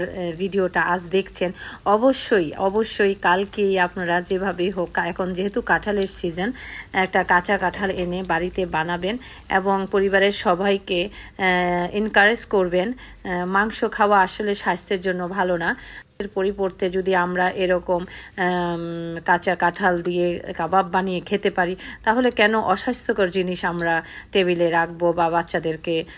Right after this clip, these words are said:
খাওয়াবো? এম, তো আশা করি আপনাদেরকে, দের আমার এই রেসিপিটা ভালো লেগেছে এবং অবশ্যই ধন্যবাদ দিবেন আমার জননেত্রী শেখ হাসিনাকে।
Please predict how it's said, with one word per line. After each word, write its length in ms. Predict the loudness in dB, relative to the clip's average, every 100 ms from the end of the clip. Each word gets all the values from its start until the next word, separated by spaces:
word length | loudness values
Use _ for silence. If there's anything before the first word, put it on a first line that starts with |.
| -8
খাওয়াবো? 560 | 2 4 4 4 0 0 -6 -16 -6
এম, 680 | -4 -4 -4 -6 -8 -8 -2
তো 180 | 2 4
আশা 360 | 4 4 0 -2
করি 360 | -2 -2 -2
আপনাদেরকে, 760 | -4 -6 -6 -4 -2 -4 -4 -6 -6
দের 320 | -4 -2 -2
আমার 240 | -2 0 0
এই 100 | 2
রেসিপিটা 480 | 0 -2 -2 2 0
ভালো 340 | 2 4 4
লেগেছে 500 | 2 2 0 2 0 0 -16 -4
এবং 320 | 0 2 2 2
অবশ্যই 340 | 2 2 0
ধন্যবাদ 500 | 2 2 2 2 2
দিবেন 200 | 0 0
আমার 260 | 0 0 2
জননেত্রী 500 | 0 0 -4 -2 -2
শেখ 200 | -2 -2
হাসিনাকে। 540 | -2 -4 -4 -4 -4